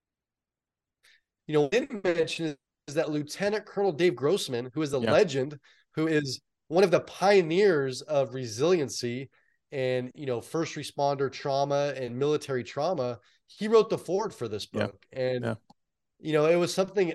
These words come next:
Speaker 1: I never envisioned either, but he is such a humble man. I mean, he, he read it and he said, "You, you know, of course, you know, when do you need it?" I mean, it was amazing.
Speaker 2: Yeah, he's a great guy. And like
Speaker 1: He
Speaker 2: you said,
Speaker 1: is.
Speaker 2: very, very humble,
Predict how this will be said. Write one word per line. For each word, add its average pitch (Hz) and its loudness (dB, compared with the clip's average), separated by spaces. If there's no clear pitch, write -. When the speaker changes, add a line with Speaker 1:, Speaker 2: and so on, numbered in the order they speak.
Speaker 1:
I 185 4
never 190 6
envisioned 160 0
either, 165 2
but 139 0
he 170 -4
is - 0
such 180 0
a 151 -4
humble 151 -2
man. 135 2
I 127 -4
mean, 131 -6
he, 190 -10
he 214 -6
read 175 4
it 214 4
and 160 -6
he 151 -10
said, 135 -2
"You, 143 -12
you 151 -12
know, 110 -6
of 135 -14
course, - -2
you 131 -8
know, 123 -2
when 156 2
do 190 -4
you 196 2
need 196 2
it?" 123 -2
I 135 -4
mean, 147 -2
it 165 0
was 156 -2
amazing. 139 -2
Speaker 2:
Yeah, 123 6
he's 117 0
a 117 -2
great 110 -2
guy. 107 2
And 120 0
like 113 6
Speaker 1:
He 190 6
Speaker 2:
you 226 8
said, 113 4
Speaker 1:
is. 98 -12
Speaker 2:
very, 117 4
very 127 6
humble, 113 0